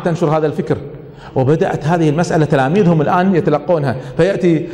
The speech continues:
شيخ مثل الحسن أيوب رحمة الله عليه ويؤسس لجنة زكاة. لجنة زكاة،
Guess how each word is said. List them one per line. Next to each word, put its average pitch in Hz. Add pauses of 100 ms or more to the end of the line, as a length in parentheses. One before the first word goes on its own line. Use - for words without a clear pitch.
شيخ 185
مثل 165
الحسن 160
أيوب 151
رحمة 147
الله 151
عليه 139 (340)
ويؤسس 170 (140)
لجنة 147
زكاة. 127 (1040)
لجنة 196
زكاة، 202